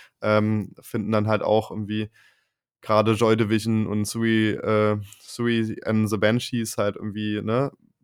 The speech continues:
da halt irgendwie sehr relevant, ähm,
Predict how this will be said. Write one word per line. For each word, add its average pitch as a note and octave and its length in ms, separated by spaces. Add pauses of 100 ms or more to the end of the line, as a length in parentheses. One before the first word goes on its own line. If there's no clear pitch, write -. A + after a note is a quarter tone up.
(140)
da G#2 180
halt G#2+ 160
irgendwie G#2 180
sehr G#2 460 (180)
relevant, G#2 720 (120)
ähm, G#2 420